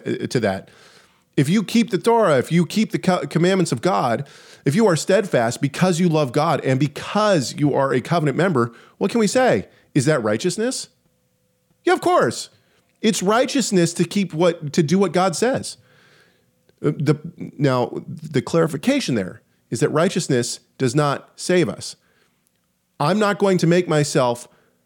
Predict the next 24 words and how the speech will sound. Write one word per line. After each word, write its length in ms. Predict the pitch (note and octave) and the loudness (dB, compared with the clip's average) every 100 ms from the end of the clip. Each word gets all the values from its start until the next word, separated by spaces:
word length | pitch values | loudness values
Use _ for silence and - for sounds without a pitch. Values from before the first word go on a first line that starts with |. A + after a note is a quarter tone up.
| _ _ | _ _
saved, 560 | - F3+ F3 C3+ B2 - | -2 2 2 2 0 -2
a 80 | C#3 | -4
covenant 420 | - G3 F3 B2+ | 0 0 0 0
member, 180 | A#2+ A#2+ | -2 -2
because 420 | B2+ C#3+ C3 - | -2 0 0 -2
I 200 | B2+ B2 | -2 0
have 280 | B2 A#2 G2+ - | 0 -2 -6 -6
kept 300 | B2+ - A#2 | -4 -4 -2
the, 160 | B2 | -2
the, 500 | - A2+ A2+ A2+ A2+ | -2 0 2 2 2
the 100 | A#2 | -2
commands 320 | A#2 B2+ A#2+ A2+ | -4 0 0 -2
of 60 | |
God. 380 | A2 - - - _ _ _ _ _ _ | -4 -6 -8 -14 _ _ _ _ _ _
That, 180 | C#3+ E3 | 0 2
it 100 | D3+ | 2
does 200 | G3 F#3 | 2 2
not 260 | F3 G3+ | 2 2
work 240 | F3 F#3 - | 2 0 -2
like 200 | G2+ - | -4 -4
that. 240 | D2+ - _ _ _ _ _ _ _ _ _ _ _ | -12 -14 _ _ _ _ _ _ _ _ _ _ _
If 180 | C3+ C3 | -2 0
we, 320 | F3+ F3+ | 2 2
uh, 80 | - | 0